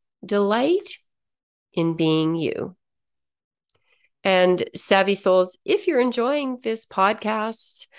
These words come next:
I'd really appreciate it if you'd share it with your friends or write me a review on iTunes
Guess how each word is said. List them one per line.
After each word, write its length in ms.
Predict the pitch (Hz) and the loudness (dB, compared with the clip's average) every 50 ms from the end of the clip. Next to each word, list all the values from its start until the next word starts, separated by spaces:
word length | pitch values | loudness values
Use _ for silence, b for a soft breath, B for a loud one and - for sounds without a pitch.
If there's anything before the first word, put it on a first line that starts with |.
| B B B B B | B B B B B
I'd 220 | - 190 180 175 | 0 0 0 2
really 260 | 175 180 170 160 160 | 2 2 2 2 0
appreciate 680 | 156 156 - - 202 208 196 - - 214 196 185 185 180 | -2 -2 -4 -4 -4 -4 -2 -2 -2 0 2 2 2 2
it 320 | 190 202 220 226 - - - | 0 0 0 -2 -4 -8 -6
if 240 | - 240 226 233 - | -6 -6 -6 -4 -6
you'd 340 | 247 254 254 233 247 - - - _ _ | -6 -4 -4 -6 -8 -12 -18 -20 _ _
share 320 | - - - - - 254 | -6 -4 -2 0 2 0
it 100 | 285 - | 0 0
with 180 | - 262 - - | -2 -4 -4 -4
your 80 | 269 262 | -6 -6
friends 760 | - - 208 196 196 214 254 302 339 359 - - - - B B B B B B B B B _ | -4 0 2 4 4 4 4 2 2 0 0 -6 -10 -10 B B B B B B B B B _
or 400 | - 175 175 170 165 165 160 - | 0 2 4 4 4 4 2 2
write 240 | - 160 147 - | 2 0 2 2
me 140 | 165 160 156 | 0 -2 0
a 60 | 151 | 0
review 800 | 147 147 147 143 151 175 208 226 226 233 233 233 233 233 226 - - _ _ _ | 0 -2 -4 -4 -6 -6 -4 -2 0 0 0 0 0 -2 -4 -6 -10 _ _ _
on 500 | - 185 180 175 170 165 165 160 156 143 - - _ _ _ | -4 -2 0 0 0 0 -2 -2 -2 -4 -6 -8 _ _ _
iTunes 880 | - 220 247 247 247 - 262 269 254 254 254 254 254 262 277 262 - - | -2 -2 -2 -2 -4 -2 -2 0 0 0 0 -2 -2 -4 -4 -6 -8 -10